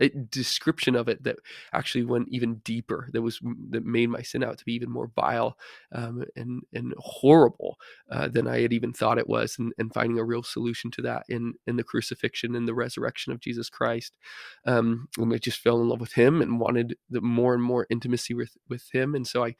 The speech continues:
I say that if anybody wants a, a more intimate relationship with Jesus Christ, you can't find a more intimate relationship with him than in the Catholic Church. Um, and so, uh, so I was, I was received into the church. And,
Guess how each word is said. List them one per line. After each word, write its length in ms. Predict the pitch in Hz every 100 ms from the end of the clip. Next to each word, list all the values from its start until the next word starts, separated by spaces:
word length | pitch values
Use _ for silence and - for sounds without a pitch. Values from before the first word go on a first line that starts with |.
| - - - 113
I 60 |
say 260 | - - 135
that 180 | 127 196
if 80 |
anybody 360 | 135 135 131 127
wants 420 | 123 127 - - -
a, 180 | 120 113
a 60 | 123
more 280 | 123 127 127
intimate 280 | 117 123 -
relationship 480 | 120 - 120 -
with 100 | 123
Jesus 280 | - 117 117
Christ, 340 | - 120 120 120
you 40 |
can't 280 | - 127 -
find 240 | 113 120
a 20 |
more 180 | 123 127
intimate 300 | 127 - 139
relationship 560 | 120 123 - 123 - -
with 160 | 131 -
him 200 | 123 120 - - - 127
than 420 | 120 120 117 - -
in 180 | 117 117
the 100 | 117
Catholic 400 | 120 120 - -
Church. 480 | - 120 - - - - - -
Um, 320 | 120 117 117 -
and 140 | 117
so, 420 | - 120 113 113 - - _
uh, 240 | 117 120 117
so 160 | -
I 60 | 123 117 120
was, 380 | 120 113 - - _ -
I 140 | 113 117 98
was 220 | 123 113 120
received 440 | - 123 135 131
into 180 | 135 147
the 100 | 127
church. 420 | - 139 190 -
And, 240 | 120 120